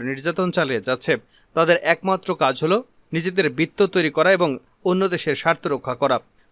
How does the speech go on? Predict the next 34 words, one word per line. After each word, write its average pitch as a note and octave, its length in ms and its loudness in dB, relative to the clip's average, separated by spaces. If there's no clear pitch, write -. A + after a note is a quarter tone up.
বৃহস্পতিবার F#3 560 0
জাতীয় E3+ 300 0
প্রেস E3+ 240 -4
ক্লাবে F3 340 0
আব্দুস E3 300 -2
সালাম E3 260 -2
হলে C3 180 0
মৌলানা D3 360 0
ভাসানীর F3 440 -4
ঐতিহাসিক F#3+ 500 0
ফারাক্কা D3+ 380 0
ও F#3 80 0
লং D3+ 260 6
মার্চ F#3 240 2
দিবস D#3 300 0
উপলক্ষে C#3 380 -4
আয়োজিত C3+ 360 -2
আলোচনা D3 420 -2
সভায় D#3 340 -2
প্রধান F3 300 0
অতিথির E3+ 380 -4
বক্তব্যে D#3 480 -2
তিনি D#3+ 180 -4
এসব D#3+ 300 -2
কথা C3+ 220 -4
বলেন। C3 280 0
বিএনপির F3+ 380 4
মহাসচিব F3 500 -2
বলেন, C#3+ 280 2
পরাজয়ের E3 600 4
ও F3 100 -4
নিশ্চিহ্ন D#3+ 420 -2
হওয়ার E3 240 2
ভয়ে C#3 280 2